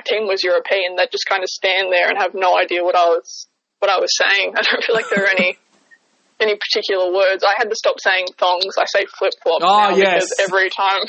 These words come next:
Speaker 2: That's a
Speaker 1: every
Speaker 2: good
Speaker 1: time I
Speaker 2: one.
Speaker 1: said that, someone would look at me weird. <laughs>
Speaker 2: <laughs> So you said the team is, so European, American,
Speaker 1: Yeah.
Speaker 2: obviously Australian, so very diverse.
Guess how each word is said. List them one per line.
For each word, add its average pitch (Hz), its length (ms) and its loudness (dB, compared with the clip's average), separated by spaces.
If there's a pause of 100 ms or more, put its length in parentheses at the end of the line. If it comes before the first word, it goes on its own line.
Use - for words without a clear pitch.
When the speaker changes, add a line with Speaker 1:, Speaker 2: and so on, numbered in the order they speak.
Speaker 2:
That's 165 140 -2
a - 60 -2
Speaker 1:
every 180 140 2
Speaker 2:
good 170 60 2
Speaker 1:
time 165 80 2
I 151 40 2
Speaker 2:
one. 202 80 0
Speaker 1:
said 180 260 -2
that, 185 200 0 (100)
someone 185 280 -2
would 175 160 -4
look 180 180 -2
at 170 140 -2
me 180 120 -6
weird. 175 260 -2 (480)
<laughs> 202 280 -2 (260)
Speaker 2:
<laughs> - 160 -20
So 208 240 2
you 202 160 -2
said 208 380 0
the 151 580 -2 (300)
team 165 240 -8
is, 135 280 -10 (500)
so 127 320 -12
European, 147 680 -10
American, 135 640 -12
Speaker 1:
Yeah. 139 80 -20
Speaker 2:
obviously - 540 -4
Australian, 139 520 -8
so 143 120 -6
very 165 200 -4
diverse. 131 540 -8